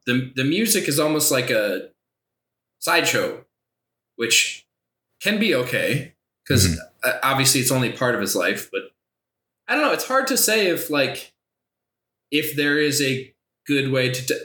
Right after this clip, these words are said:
Speaker 1: obviously this dude's an interesting guy and his story is probably worth telling, but I don't know. I'm just so cynical on biopics as a genre in general.
Speaker 2: Yeah. Yeah, maybe,
Speaker 1: Yeah.
Speaker 2: maybe instead it could have been just a,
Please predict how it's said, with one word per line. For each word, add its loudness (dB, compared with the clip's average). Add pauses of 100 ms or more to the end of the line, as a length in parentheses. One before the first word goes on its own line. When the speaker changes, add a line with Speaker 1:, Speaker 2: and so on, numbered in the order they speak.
(120)
Speaker 1:
obviously 2
this 2
dude's 2
an 2
interesting 2
guy 0 (100)
and -2
his 2
story 2
is -4 (160)
probably 0
worth 0
telling, -2
but -6 (1400)
I -6
don't 2
know. 0
I'm 0
just 2
so 4
cynical 2
on -2
biopics 0
as -4
a -2
genre 2
in -4
general. 0 (640)
Speaker 2:
Yeah. 2 (1400)
Yeah, 0
maybe, 2
Speaker 1:
Yeah. 2
Speaker 2:
maybe 0
instead 2
it -2
could 2
have -2
been 2
just -4
a, 2